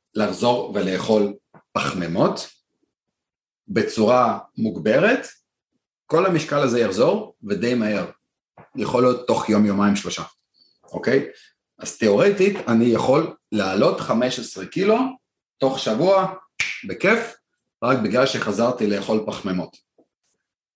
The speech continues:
זה לא טוב, זה לא רע, זו עובדה. ולמה זה קורה? כי בשביל, אה, להחזיק פחמימה במאגרים של הגוף, אני צריך הרבה מים,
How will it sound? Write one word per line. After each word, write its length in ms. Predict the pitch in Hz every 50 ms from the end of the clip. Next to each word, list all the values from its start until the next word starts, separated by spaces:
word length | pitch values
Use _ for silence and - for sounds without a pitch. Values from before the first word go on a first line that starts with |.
| _ _
זה 180 | - 98 110 110
לא 180 | 107 107 101 -
טוב, 240 | 160 180 190 160 123
זה 140 | 107 120 107
לא 200 | 104 104 101 123
רע, 120 | 139 139
זו 120 | 117 110
עובדה. 400 | 107 104 95 85 85 87 92 92 - - _ _ _ _ _ _ - - _ _ _ _ _ _ _ _ _ _ _ _
ולמה 340 | - 101 101 113 117 120 113
זה 160 | 98 101 101
קורה? 300 | - 92 85 104 147 190 226 - - - _ _
כי 100 | - 117
בשביל, 680 | 104 95 104 - - - - 117 143 156 165 160 160 - - _ _ _ _ _ _ _ _ _ _ _ _ -
אה, 420 | 107 104 101 98 98 101 107 -
להחזיק 580 | 123 113 110 104 98 - - - 135 135 - - - - - _ _ _ _ _ _ _ _ - - _
פחמימה 640 | _ 107 - - 107 107 101 104 117 131 160 185 - - -
במאגרים 720 | 98 98 95 92 92 - 87 92 90 95 107 110 110 104
של 220 | - - 87 85 87
הגוף, 340 | 95 151 202 220 214 - - 104
אני 200 | 101 120 147 143
צריך 380 | - - 113 165 175 - - - -
הרבה 320 | 95 90 85 95 104 92
מים, 420 | 92 90 90 98 139 196 233 -